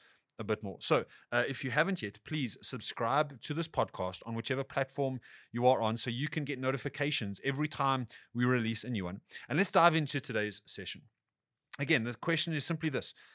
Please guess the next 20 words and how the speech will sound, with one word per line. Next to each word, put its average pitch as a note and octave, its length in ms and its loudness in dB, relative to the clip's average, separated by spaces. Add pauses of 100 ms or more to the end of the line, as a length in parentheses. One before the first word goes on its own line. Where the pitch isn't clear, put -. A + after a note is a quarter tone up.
(180)
What F3+ 180 4
influence E3+ 720 -2
does C#3+ 280 4
our B2+ 180 0
past - 640 -2 (260)
have A#2+ 460 2
on A#2 160 2
our G2 260 0
today? C3+ 300 -2 (640)
How D#3+ 240 6
are F3+ 100 8
we G3 120 2
living D#3 560 4
out F3+ 320 4
of A2+ 200 4
the A#2+ 100 -2
context E3+ 640 -2
of B2 440 2 (400)
our A#2+ 120 -2
past? - 460 -4